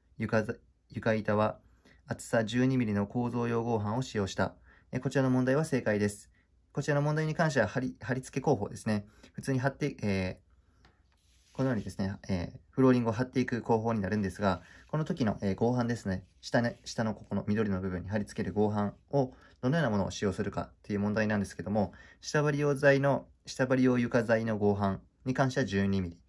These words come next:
そしてパーティクルボードというもの。えー、こちらはですね、ちょっと、えー、言葉で説明するより写真見せた方がいいんですけども、まあ、このような、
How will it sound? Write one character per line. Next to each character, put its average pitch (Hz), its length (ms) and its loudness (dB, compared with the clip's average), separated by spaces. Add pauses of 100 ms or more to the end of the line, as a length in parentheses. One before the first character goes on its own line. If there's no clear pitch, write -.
(240)
そ - 80 -16
し - 40 -12
て 160 80 -2
パ 143 100 -2
ー 143 100 6
テ - 80 -14
ィ - 20 -20
ク 151 80 -2
ル 147 80 0
ボ 139 120 4
ー - 40 4
ド 98 80 0
と - 120 -4
い 101 60 2
う 98 40 0
も 95 80 0
の。 92 180 -4 (380)
え 117 60 -8
ー、 - 20 -6
こ 131 80 -4
ち 131 60 -6
ら 156 60 2
は 151 40 0
で 127 60 -2
す - 60 -8
ね、 101 60 -4
ち - 60 -6
ょ 104 40 -8
っ - 20 -12
と、 - 180 -10 (360)
え 87 280 -8
ー、 - 280 -20
言 95 120 -4
葉 117 60 -2
で 95 60 -6
説 98 200 -10
明 101 80 -2
す - 80 -16
る 98 80 -6
よ - 20 0
り 82 60 -8
写 107 100 -8
真 107 160 -8
見 92 60 -4
せ - 60 -12
た 95 80 -6
方 90 60 -8
が 92 80 -8
い - 20 -2
い - 20 -2
ん 95 40 -2
で 92 60 -6
す - 80 -16
け - 80 -8
ど 98 80 -8
も、 95 260 -4 (600)
ま - 80 -6
あ、 - 20 -8
こ 117 120 -6
の 113 60 -2
よ 104 40 2
う 95 40 0
な、 82 140 -6